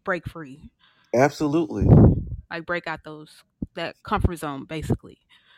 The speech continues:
Speaker 2: Absolutely.
Speaker 1: So, yeah. Um, okay. You talked about in ministry, like, how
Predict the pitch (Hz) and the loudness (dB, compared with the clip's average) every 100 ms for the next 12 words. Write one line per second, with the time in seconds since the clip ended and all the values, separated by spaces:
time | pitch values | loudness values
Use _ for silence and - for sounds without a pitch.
0 | - 104 120 120 127 120 123 92 90 - | -6 0 0 -2 -4 -4 -4 -4 -6 -10
1 | - _ _ _ - - - - - 139 | -20 _ _ _ 0 2 2 2 0 -2
2 | - _ - 151 156 147 139 131 117 - | -16 _ -20 -16 -16 -14 -16 -14 -14 -14
3 | - - _ _ _ _ _ _ 180 175 | -14 -16 _ _ _ _ _ _ -4 -2
4 | 165 156 156 - - - - - - _ | -4 -6 4 6 8 8 8 4 -2 _
5 | _ _ - - _ _ _ _ _ _ | _ _ -20 -20 _ _ _ _ _ _
6 | - - _ _ _ - 208 - 180 170 | -20 -20 _ _ _ -18 -16 -8 -6 -6
7 | 170 - - - - _ _ - - - | -2 2 2 0 -10 _ _ -20 -20 -20
8 | - 208 226 196 190 175 170 175 196 190 | -16 -2 0 0 0 -2 -2 -4 -4 -6
9 | - 170 165 165 180 160 160 - _ - | -10 -10 -10 -10 -10 -10 -10 -16 _ -20
10 | _ _ 214 214 214 | _ _ 0 2 0